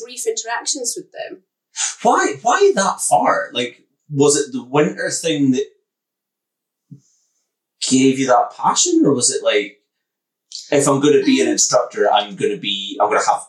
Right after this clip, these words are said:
Speaker 2: all the tickets"?
Speaker 1: I think that was it. I just
Speaker 2: Yeah.
Speaker 1: thought, "Oh, if I'm gonna do it, I may as well do
Speaker 2: Have
Speaker 1: it all."
Speaker 2: all. Yeah,
Speaker 1: Just,
Speaker 2: fair.
Speaker 1: just do it all. Um,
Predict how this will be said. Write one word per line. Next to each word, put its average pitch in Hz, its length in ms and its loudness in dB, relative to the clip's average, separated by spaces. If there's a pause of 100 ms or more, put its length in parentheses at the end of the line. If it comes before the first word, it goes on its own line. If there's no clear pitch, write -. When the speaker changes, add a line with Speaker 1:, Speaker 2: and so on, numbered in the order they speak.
Speaker 2:
all 95 300 0
the - 80 -18
tickets"? - 540 -4
Speaker 1:
I 294 60 -4
think 427 160 6
that 311 120 4
was 262 120 -6
it. 330 260 -2
I - 100 -8
just - 240 -2
Speaker 2:
Yeah. 196 80 -4
Speaker 1:
thought, 196 360 -6 (320)
"Oh, 302 100 0
if 302 140 -4
I'm 302 60 -8
gonna 285 220 -10
do 277 140 -4
it, - 280 -2
I - 40 -20
may 440 140 -10
as 427 200 -4
well 370 440 -4 (540)
do 453 80 4
Speaker 2:
Have 453 100 2
Speaker 1:
it - 40 -2
all." - 380 0
Speaker 2:
all. - 340 -4 (120)
Yeah, 147 260 -2 (240)
Speaker 1:
Just, 277 160 0
Speaker 2:
fair. - 240 -4
Speaker 1:
just - 300 -4
do 254 100 -8
it 285 120 -2
all. 208 480 -2 (840)
Um, 196 500 -2